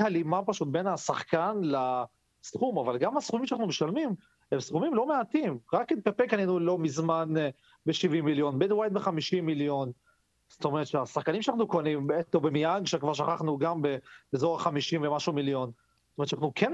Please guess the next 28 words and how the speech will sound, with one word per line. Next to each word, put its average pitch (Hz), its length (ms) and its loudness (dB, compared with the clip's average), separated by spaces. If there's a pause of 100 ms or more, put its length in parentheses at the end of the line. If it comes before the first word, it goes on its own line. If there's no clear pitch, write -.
משקיעים 262 380 -2
כסף, 233 320 0
פשוט 131 300 -2 (280)
ברור 143 440 0
שארסנל 196 480 0
עכשיו 202 220 0
פשוט 190 260 0
לא 220 80 2
אטרקטיבית 220 380 0
לשחקנים, 214 520 0
אז 135 140 -2 (460)
אותם 185 220 2
שחקנים 196 420 4
שאתה 185 160 4
מביא 165 200 4
עכשיו, 240 360 2 (400)
בסכומים 170 480 0
האלה, 151 300 2
זה 139 160 0
נראה 156 520 0
מוגזם, 147 600 0
אבל 131 180 0
זה 139 180 0
השחקנים 214 320 -2
שמוכנים 208 420 0
לבוא 202 220 0
כרגע 208 200 0
לארסנל. 180 500 -2